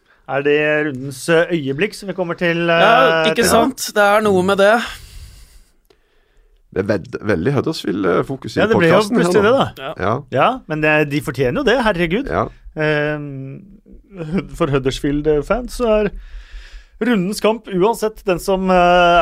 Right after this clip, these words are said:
Speaker 1: er med Huddersfield, og det er
Speaker 3: Rundens
Speaker 1: jo
Speaker 3: øyeblikk
Speaker 2: Ja.
Speaker 3: kan jo også være Mitrovic sin, eh, tre to-skåring.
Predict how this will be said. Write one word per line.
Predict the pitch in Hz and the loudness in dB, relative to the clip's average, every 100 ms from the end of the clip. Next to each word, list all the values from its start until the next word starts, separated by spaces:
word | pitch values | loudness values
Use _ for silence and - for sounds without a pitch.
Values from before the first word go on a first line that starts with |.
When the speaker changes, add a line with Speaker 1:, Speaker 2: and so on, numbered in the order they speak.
| 147 | 4
Speaker 1:
er | 151 | 2
med | 156 | 0
Huddersfield, | 143 233 262 | 0 -2 0
og | 226 | 4
det | 208 | 6
er | 220 | 6
Speaker 3:
Rundens | 165 180 | 6 6
Speaker 1:
jo | 117 | 6
Speaker 3:
øyeblikk | 127 165 170 | 6 4 2
Speaker 2:
Ja. | |
Speaker 3:
kan | - 127 170 | 0 2 4
jo | 196 | 2
også | 151 | 2
være | 143 147 147 139 | 2 2 2 0
Mitrovic | 135 123 156 151 - | -2 -4 -6 -6 -8
sin, | - 131 127 123 | -8 -4 -4 -2
eh, | 120 117 113 110 - | -2 0 0 -2 -4
tre | 117 117 | -6 -8
to-skåring. | 117 98 - - - | -10 -14 -14 -14 -16